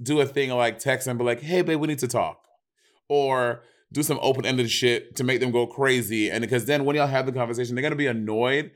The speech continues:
that you left them basically on red for however many hours or, or however before you talk to them about it. So don't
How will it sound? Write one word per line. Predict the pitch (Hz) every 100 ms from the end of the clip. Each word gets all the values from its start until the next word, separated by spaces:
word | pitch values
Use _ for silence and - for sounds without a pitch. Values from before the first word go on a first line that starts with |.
| _ -
that | 120 131
you |
left | 123 135 131
them | 120 113 113 131
basically | 139 139 131
on | 113 104
red | 110 127 113 107 95
for | - 120 104 101
however | 120 120 120
many | 117 113
hours | 101 113 110 110 107
or, | 104 98 95
or | 90
however | 107 110 110 107
before | 101 117
you | 107
talk | 117 -
to |
them | 98
about | 80
it. | 76
So | 98
don't | 95 160 165